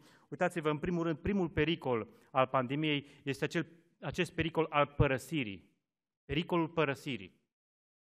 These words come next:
Atunci când ești diagnosticat pozitiv, imediat trebuie să intri în auto-, autoizolare, imediat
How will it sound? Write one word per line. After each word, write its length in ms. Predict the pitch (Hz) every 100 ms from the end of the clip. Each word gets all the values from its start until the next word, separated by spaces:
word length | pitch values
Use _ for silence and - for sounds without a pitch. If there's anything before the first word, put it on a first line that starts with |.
| _
Atunci 280 | 127 233 208
când 200 | 185 170
ești 200 | 180 151
diagnosticat 640 | 165 147 151 147 147 170
pozitiv, 440 | - 143 139 185 151
imediat 340 | 156 156 147
trebuie 220 | 147 143
să 100 | -
intri 200 | 151 131
în 60 | 135
auto-, 240 | 135 156
autoizolare, 680 | 143 143 143 127 131 120 120
imediat 360 | 143 151 151